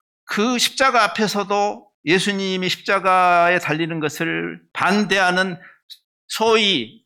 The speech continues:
자칭 타칭 수제자라는 베드로의 모습, 그리고 칼을 뽑아서 말고의 귀를 깎는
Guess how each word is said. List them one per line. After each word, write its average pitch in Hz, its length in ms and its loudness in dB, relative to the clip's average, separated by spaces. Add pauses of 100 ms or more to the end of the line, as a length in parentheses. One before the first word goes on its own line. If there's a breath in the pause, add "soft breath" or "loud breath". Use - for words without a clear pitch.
자칭 - 480 -4
타칭 226 460 -6
수제자라는 180 760 0
베드로의 156 500 -6
모습, 113 340 -16 (400)
그리고 214 460 2
칼을 285 400 0
뽑아서 226 460 0
말고의 220 720 2
귀를 220 340 -2
깎는 190 580 -6